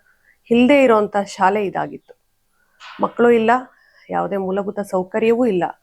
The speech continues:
ನನಗೆ ಇದೊಂದು ಸವಾಲಾಗೆ ಕಾಣ್ತಾ ಬಂತು. ಏನ್ ಮಾಡೋದು? ಈ ಶಾಲೆಗಂತೂ ಬಂದಿದ್ದೀನಿ, ಶಿಕ್ಷಕರು ಇಲ್ಲ, ಮಕ್ಕಳು ಇಲ್ಲ, ಹೇಗೆ ಈ ಶಾಲೆನ ನಾನು ಅಭಿವೃದ್ಧಿಗೊಳಿಸೋದು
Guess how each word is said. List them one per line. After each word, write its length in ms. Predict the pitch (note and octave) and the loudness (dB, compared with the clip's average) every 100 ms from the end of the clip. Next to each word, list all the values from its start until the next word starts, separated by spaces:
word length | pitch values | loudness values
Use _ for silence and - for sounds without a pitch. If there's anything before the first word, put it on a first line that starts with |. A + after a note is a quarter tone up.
| _ _ A#3 | _ _ 0
ನನಗೆ 320 | A#3+ C4+ C#4+ | 2 4 4
ಇದೊಂದು 320 | A#3+ A3+ A#3+ A#3+ G3+ F#3+ F3+ - _ _ - | 2 2 0 0 0 -2 -4 -12 _ _ -2
ಸವಾಲಾಗೆ 540 | G3 G3+ A#3+ A3+ A#3 | 2 4 2 0 -4
ಕಾಣ್ತಾ 380 | A#3 G3+ F#3 F#3+ | -2 -4 -4 -6
ಬಂತು. 520 | E3 E3 D#3 - _ _ _ _ _ _ | -6 -8 -10 -14 _ _ _ _ _ _
ಏನ್ 240 | B3+ C#4 B3+ | 2 4 2
ಮಾಡೋದು? 560 | G#3+ F#3+ F3+ F#3 _ G#3 | 0 -2 -6 -8 _ -10
ಈ 100 | G#3 | -6
ಶಾಲೆಗಂತೂ 580 | A3+ G#3 A3 A3 G#3 | 0 0 0 -2 -4
ಬಂದಿದ್ದೀನಿ, 600 | F#3 F#3+ F#3+ E3 F3+ G#3+ - | -2 -2 -2 -4 -6 -10 -6
ಶಿಕ್ಷಕರು 540 | G#3+ G#3+ A#3 A#3 A#3+ | -6 -4 -8 0 0
ಇಲ್ಲ, 200 | F3+ D3+ F3 _ _ - - - - | 0 -2 -6 _ _ -20 -20 -14 -2
ಮಕ್ಕಳು 420 | G3+ G#3 C4 C4 | -2 0 4 4
ಇಲ್ಲ, 220 | G#3 F3 E3 | 4 0 -2
ಹೇಗೆ 460 | F3+ - D4 C#4 A#3+ | -4 -2 0 2 0
ಈ 180 | G#3 G3 | 0 -2
ಶಾಲೆನ 400 | - F#3+ F#3+ F#3 | -2 -2 0 -2
ನಾನು 240 | F3+ F3 F3 | -4 -4 -6
ಅಭಿವೃದ್ಧಿಗೊಳಿಸೋದು 1040 | F3 G#3 F#3 G3+ F3+ F3+ - G3 E3+ | -4 -2 -2 -2 -2 -2 -2 -4 -4